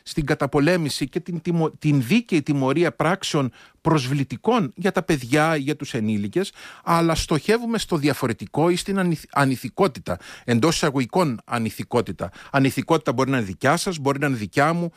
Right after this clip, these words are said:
μπορεί να είναι ενός τρίτου, να είναι διαφορετικές και, εν πάση περιπτώσει, δεν μπορούμε σαν κοινωνία να λειτου-, να λειτουργήσουμε με βάση τέτοια ασαφή και ρευστά, ε, χαρακτηριστικά.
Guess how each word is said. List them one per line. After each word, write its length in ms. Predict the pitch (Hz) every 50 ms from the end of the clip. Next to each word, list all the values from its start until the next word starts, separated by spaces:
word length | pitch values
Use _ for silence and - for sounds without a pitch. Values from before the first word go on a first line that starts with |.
| - - _ _
μπορεί 200 | _ 123 131 139
να 60 | 151 156
είναι 80 | 160
ενός 200 | 160 165 156 -
τρίτου, 500 | _ - 143 135 127 - 180 190 - - _
να 140 | - 127 143
είναι 120 | 160 165
διαφορετικές 880 | 151 139 139 123 - - 120 110 - - 95 - 135 131 156 196 - - _ - - - - - _ _ _
και, 220 | _ - - 160 156
εν 140 | 151 147 123
πάση 220 | 170 196 208 -
περιπτώσει, 440 | - 175 156 - 185 196 - - 156
δεν 140 | 143 185 180
μπορούμε 360 | 170 170 165 185 190 190 180
σαν 320 | - - 185 175 180 175
κοινωνία 460 | 165 - 160 147 139 127 143 170 185
να 80 | 185 180
λειτου-, 240 | 160 147 _ - 151 -
να 120 | 139 143
λειτουργήσουμε 840 | 135 127 135 120 127 113 101 95 113 151 - - - 185 190 196 196 - - - - - _
με 140 | - 139 139
βάση 380 | 127 170 185 208 - - 170 _ _
τέτοια 480 | _ 208 220 - - - - 208 202 - -
ασαφή 500 | 156 156 - - 160 147 - - 214 220
και 180 | - - 208
ρευστά, 500 | 196 190 - - - - - 226 233 226 - - - - - _ _
ε, 360 | - 180 185 185 185 185 185 185 185 185 180 180 175 160 170
χαρακτηριστικά. 760 | - - 190 190 - - 175 - - - 180 - 175 117